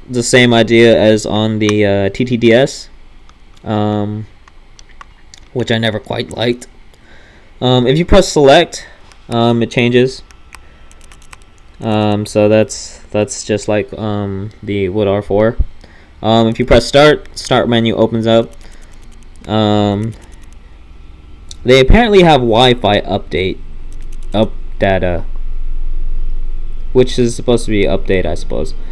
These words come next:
Um, it has copy, cut, delete, paste. Um, nice additions. Uh, we have settings. Settings are fairly similar. There are no other settings apart from these, though. So, uh,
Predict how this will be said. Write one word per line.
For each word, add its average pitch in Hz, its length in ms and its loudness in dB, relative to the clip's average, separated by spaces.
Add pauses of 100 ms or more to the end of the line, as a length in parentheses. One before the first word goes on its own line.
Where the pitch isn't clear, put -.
(340)
Um, 127 480 4
it - 60 -2
has 135 180 2
copy, 190 320 4
cut, - 460 0
delete, 123 440 6
paste. - 400 2 (520)
Um, 127 440 4
nice 127 240 2
additions. 113 540 0 (560)
Uh, 92 1080 -4 (260)
we 117 120 -6
have 107 200 -2
settings. 131 640 2 (720)
Settings 143 360 2
are 120 380 4 (400)
fairly 120 300 4
similar. 113 480 4 (300)
There 135 100 6
are 143 40 8
no 160 260 4
other 170 260 8
settings 113 400 2
apart 110 280 0
from 104 160 -4
these, 101 260 0
though. 101 320 0 (140)
So, 104 400 2
uh, 98 280 2